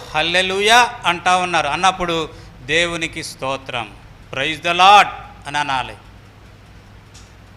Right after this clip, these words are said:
మనకి దేవునికి స్తోత్రం అనగానే ఈయనేంది పెంతికొస్తులోకి వెళ్ళాడు అనుకుంటారు. Praise the Lord అంటేనే దేవునికి స్తోత్రం తెలుగులో. దైవజనుడు భక్త్ సింగ్ గారు, ఆయన పంజాబీ సిక్కు మతస్థుడు,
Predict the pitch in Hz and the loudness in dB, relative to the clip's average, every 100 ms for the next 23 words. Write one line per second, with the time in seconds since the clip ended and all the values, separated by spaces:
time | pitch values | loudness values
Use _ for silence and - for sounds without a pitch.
0 | - - - - - - - - 135 139 | -20 -20 -20 -20 -20 -20 -20 -8 -6 -6
1 | 131 131 160 170 165 147 143 151 147 151 | -6 -4 -4 -4 -8 -8 -6 -6 -6 -6
2 | 143 143 139 135 131 143 135 143 147 160 | -6 -6 -6 -6 -6 -6 -8 -10 -10 -12
3 | 151 - 147 135 131 131 131 127 123 107 | -12 -12 -12 -10 -8 -6 -6 -8 -14 -10
4 | 110 101 - - - - - - 117 131 | -12 -12 -18 -20 -20 -20 -20 -12 -6 -4
5 | 143 143 156 156 160 156 147 160 180 156 | -4 -4 0 2 0 -4 -4 -6 -4 -4
6 | 160 156 151 139 143 139 143 143 123 127 | -4 -4 -6 -10 -6 -6 -6 -10 -8 -10
7 | 131 127 104 - - - - - 101 117 | -8 -10 -12 -14 -20 -20 -20 -20 -8 -6
8 | 135 151 160 160 147 - 160 156 156 156 | -4 -4 -6 -2 -4 -4 -8 -4 0 0
9 | 151 143 139 139 - 127 143 156 143 123 | 0 0 0 -4 -6 -4 0 -2 -2 -10
10 | - - 170 160 156 139 147 117 | -14 -14 -6 -4 -4 -6 -10 -16